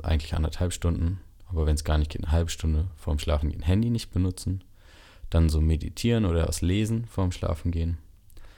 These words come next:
und wichtig, nichts essen vorm Schlafengehen, das hilft ungemein. Dann ist es auch gut, was zu trinken,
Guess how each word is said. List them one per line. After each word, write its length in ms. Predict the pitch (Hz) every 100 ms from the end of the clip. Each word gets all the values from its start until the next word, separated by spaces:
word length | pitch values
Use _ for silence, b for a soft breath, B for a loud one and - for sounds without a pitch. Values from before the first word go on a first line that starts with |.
| B B -
und 420 | - 90 90 - - - -
wichtig, 460 | 78 - 78 73 -
nichts 240 | 76 -
essen 340 | - 73 -
vorm 240 | 73 76 73
Schlafengehen, 560 | - 76 78 78 78
das 180 | 78 -
hilft 240 | 85 78 -
ungemein. 600 | 87 80 73 73 76 78 - B B B B B B B
Dann 160 | 95 92
ist 120 | 82
es 120 | 87
auch 220 | - 80
gut, 180 | - 73
was 140 | - -
zu 160 | -
trinken, 540 | - 120 135 135 143